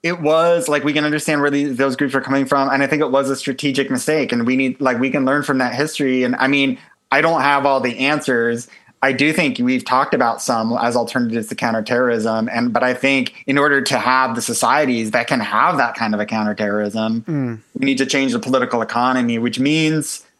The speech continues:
Speaker 1: mass movements with constituencies, organizations in the labor movement and inside politics. And we're, you know, the, the left has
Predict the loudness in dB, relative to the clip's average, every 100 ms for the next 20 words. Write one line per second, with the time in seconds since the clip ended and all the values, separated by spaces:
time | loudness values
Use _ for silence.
0 | _ 0 0 0 0 0 2 0 -2 -4
1 | -2 -4 -2 -2 0 -2 -2 -2 -2 -2
2 | -2 0 0 0 0 0 -2 -2 -2 -2
3 | 0 0 0 0 0 0 0 -2 -4 -8
4 | -2 0 0 -2 -2 0 0 -2 -2 -2
5 | 0 -2 -2 -2 -2 -2 -8 _ _ _
6 | _ _ _ 0 0 -2 -2 2 2 4
7 | 2 0 0 2 0 0 -2 -4 -6 -14
8 | -18 -20